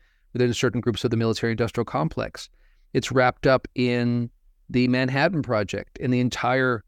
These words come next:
major movements of the machinations of twentieth century American history and global history. How you possibly roll that out in a way that a president can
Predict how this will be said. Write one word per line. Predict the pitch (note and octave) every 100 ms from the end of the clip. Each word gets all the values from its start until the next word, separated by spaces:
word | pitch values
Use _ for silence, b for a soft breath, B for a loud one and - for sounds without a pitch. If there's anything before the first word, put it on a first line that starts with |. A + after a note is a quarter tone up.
| -
major | B2+ C3 C3 C3+ A#2+
movements | A#2 C3 - A#2 G#2+ - -
of | A#2+ A2+ A2+ A2 - _ _ -
the | B2
machinations | B2+ B2 B2+ A#2+ C3+ B2
of | A#2+
twentieth | - B2+ A#2+
century | B2+ A#2+ B2
American | A#2 A#2 -
history | A#2 B2 - B2
and | B2+
global | B2 F#3 F3
history. | A#2+ G#2+ - - G2+ - _ _ _ _
How | - C3+
you | F#3 F#3+
possibly | - C3+ D3 D3+ B2+ A#2+ A2+
roll | A2 B2 A#2+
that | A#2
out | B2 B2+ - -
in | B2 A#2 A#2 A2+ G#2+ - - - - - -
a |
way | B2 B2+
that | C3 A#2+
a | A2+ A2
president | - C3+ C3+ B2 A#2 -
can | - A#2 A2 G#2